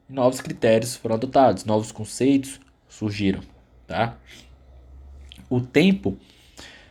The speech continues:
é, que a ciência evolui, ela, ele pede isso. É, então, além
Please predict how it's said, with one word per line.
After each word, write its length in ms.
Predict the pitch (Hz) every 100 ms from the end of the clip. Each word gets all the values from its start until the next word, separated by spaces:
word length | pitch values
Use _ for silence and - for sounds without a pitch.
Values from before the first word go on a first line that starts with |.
| _ -
é, 460 | 98 95 92 90 92 - _ _
que 100 | -
a 60 | 101
ciência 260 | 98 104 104
evolui, 480 | 104 104 123 135
ela, 220 | 113 117 - -
ele 180 | 104 117
pede 420 | - 120 123 147
isso. 420 | 143 120 - - _ _ _ - _ - - _ -
É, 280 | 98 98 101
então, 500 | 98 110 143 151 - - _ - _ _ -
além 600 | 120 127 170 233 202